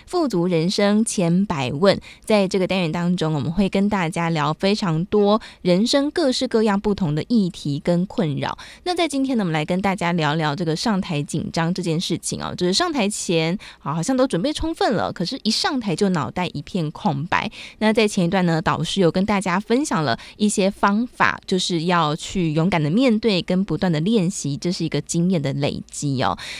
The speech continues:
那我想呢，这个脑袋一片空白，有时候在生活当中也经常会发生。比方说呢，诶，你原本手上拿着钥匙，拿一拿，拿一拿，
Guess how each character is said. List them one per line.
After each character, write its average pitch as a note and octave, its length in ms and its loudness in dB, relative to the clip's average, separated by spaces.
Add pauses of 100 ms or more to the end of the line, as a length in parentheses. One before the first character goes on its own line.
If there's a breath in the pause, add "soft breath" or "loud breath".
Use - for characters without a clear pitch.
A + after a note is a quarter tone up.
(100)
那 G4 100 4
我 D4+ 80 4
想 A#3+ 220 2
呢， E3+ 100 2
这 G3+ 100 0
个 F#3+ 100 2
脑 D#3 140 0
袋 A#3+ 160 -2
一 G#3 40 0
片 G3 240 -2
空 E3+ 260 0
白， C#3+ 220 -2
有 D3 180 0
时 F#3+ 160 0
候 E4 180 2
在 A#3+ 200 0
生 A3 180 4
活 F3 100 4
当 F3 220 2
中 F3 160 2
也 D3 120 0
经 G3+ 280 2
常 D3 260 -2
会 D#3 200 0
发 D3 260 -10
生。 A2+ 300 -4 (280 loud breath)
比 F3+ 120 2
方 C4 200 4
说 C4 140 4
呢， B3 280 4
诶， C4 100 4 (140)
你 G3 120 2
原 E3+ 180 4
本 G3+ 200 2
手 D3 180 -2
上 F#3+ 220 0
拿 D#3+ 120 -2
着 E3+ 120 -4
钥 D#3 200 2
匙， - 280 -4 (320 loud breath)
拿 B3+ 180 4
一 - 40 4
拿， C4+ 120 4
拿 B3 160 4
一 B3 40 2
拿， G#3+ 180 2